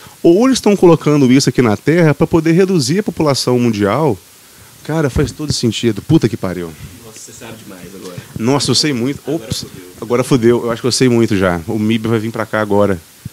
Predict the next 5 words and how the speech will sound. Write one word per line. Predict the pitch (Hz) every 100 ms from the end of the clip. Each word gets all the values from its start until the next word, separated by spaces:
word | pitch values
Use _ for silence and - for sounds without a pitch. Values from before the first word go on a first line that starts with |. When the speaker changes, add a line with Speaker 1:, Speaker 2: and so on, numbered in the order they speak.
| - - - -
Speaker 1:
Vai | 120
bater | 113 110 113
um | 107
cara. | 107 98 - - - - - - - - - - - - - - -
mib. | 104 123 120 95